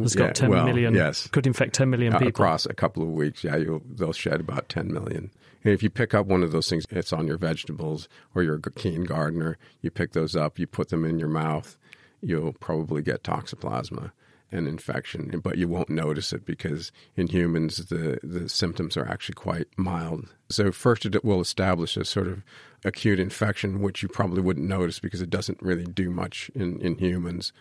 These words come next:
Speaker 2: Other animals it does. And the parasite will be cleared by your immune system, but what it tries to do is, is to set up a resting form or chronic form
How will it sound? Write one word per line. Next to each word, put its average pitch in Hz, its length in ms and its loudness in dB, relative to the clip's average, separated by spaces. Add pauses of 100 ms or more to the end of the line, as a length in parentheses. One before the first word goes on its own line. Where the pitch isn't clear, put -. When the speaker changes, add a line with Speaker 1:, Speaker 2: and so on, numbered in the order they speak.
(160)
Speaker 2:
Other 92 220 4
animals 90 400 -2
it - 140 -8
does. - 420 -4 (480)
And 104 360 4
the 104 360 2 (220)
parasite 120 500 6
will 98 240 6
be 87 160 4
cleared 98 380 4
by 82 100 2
your 82 140 4
immune 90 300 4
system, - 360 -4
but - 220 -2
what 90 180 2
it - 140 0
tries 98 300 2
to 80 100 -6
do 80 260 4
is, - 140 0 (340)
is 90 100 -2
to 92 120 0
set 90 260 6
up 85 140 4
a 73 100 2
resting 87 460 2
form 76 340 -2
or 69 80 -2
chronic 82 400 2
form 76 340 -2